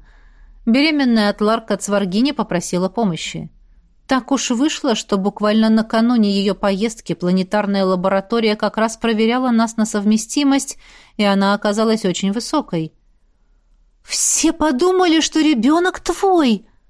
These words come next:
ахнула я, наконец-то осознавая, к чему вёл Фабрис. «Не подумали, а были уверены.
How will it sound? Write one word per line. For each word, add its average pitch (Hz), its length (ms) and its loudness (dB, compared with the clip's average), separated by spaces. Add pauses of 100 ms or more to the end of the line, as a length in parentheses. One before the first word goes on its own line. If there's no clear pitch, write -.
(340)
ахнула 214 560 0
я, 240 240 0
наконец-то 226 720 -2
осознавая, 202 760 0
к - 80 -16
чему 196 340 0
вёл 185 240 0
Фабрис. 180 600 -4 (680)
«Не 220 260 4
подумали, 190 580 0
а 214 120 2
были 202 280 2
уверены. 208 720 0